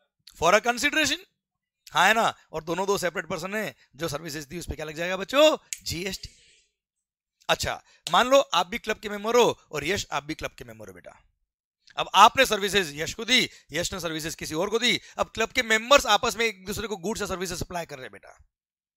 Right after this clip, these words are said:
तो क्या सप्लाई नहीं है क्या? सप्लाई है ना बेटा।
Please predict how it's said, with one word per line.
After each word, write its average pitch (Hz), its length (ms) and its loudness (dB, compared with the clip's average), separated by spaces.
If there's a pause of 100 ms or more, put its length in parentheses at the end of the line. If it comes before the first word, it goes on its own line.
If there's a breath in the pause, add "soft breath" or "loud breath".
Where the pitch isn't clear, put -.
(720)
तो 196 80 -4
क्या 208 160 4
सप्लाई 226 320 8
नहीं 240 200 8
है 175 80 -2
क्या? 240 460 10 (600)
सप्लाई 208 340 -2
है 254 60 4
ना 320 100 10
बेटा। 294 200 8